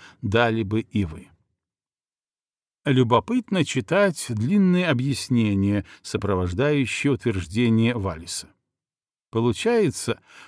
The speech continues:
что он прошел на три ярда меньше, чем ничего», говорит он и пускается в рассуждение,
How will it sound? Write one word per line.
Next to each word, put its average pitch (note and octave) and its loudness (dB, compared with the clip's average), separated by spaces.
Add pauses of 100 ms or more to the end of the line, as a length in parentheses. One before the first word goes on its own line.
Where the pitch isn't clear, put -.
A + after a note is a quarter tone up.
что - 2
он A3 4
прошел F#3 2
на B2 4
три E3 -6
ярда D#3+ 0
меньше, A#2 0
чем A#2+ 0
ничего», D3+ -2 (260)
говорит G2+ 0
он A3 0 (360)
и B2+ 0
пускается F#3 -2
в C#3+ 2
рассуждение, B2+ 0